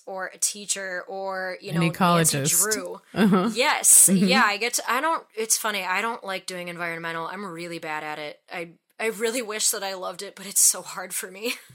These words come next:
Speaker 2: <laughs>
Speaker 1: So I'm happy to pass that off to someone else. But
Speaker 2: Those,
Speaker 1: yeah, I get
Speaker 2: those
Speaker 1: to
Speaker 2: laws are hard.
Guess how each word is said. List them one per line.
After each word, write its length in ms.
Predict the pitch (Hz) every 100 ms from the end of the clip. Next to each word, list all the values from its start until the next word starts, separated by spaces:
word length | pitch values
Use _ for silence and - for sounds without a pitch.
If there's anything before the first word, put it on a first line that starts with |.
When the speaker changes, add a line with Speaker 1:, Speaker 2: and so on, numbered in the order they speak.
| 135
Speaker 2:
<laughs> 680 | 190 214 247 - - 240 277
Speaker 1:
So 260 | - 247
I'm 140 | 294 311
happy 300 | 269 262 247
to 60 |
pass 280 | 220 202 180
that 140 | 202 185
off 200 | 175 -
to 100 | 196
someone 280 | 196 180 196
else. 300 | 208 - - 175 156 - _
But 100 | 185
Speaker 2:
Those, 120 | 165
Speaker 1:
yeah, 80 | 339
I 160 | 175 180
get 140 | 165
Speaker 2:
those 120 | 165
Speaker 1:
to 60 | 151
Speaker 2:
laws 300 | 156 151 147
are 160 | 139 139
hard. 360 | 139 127 143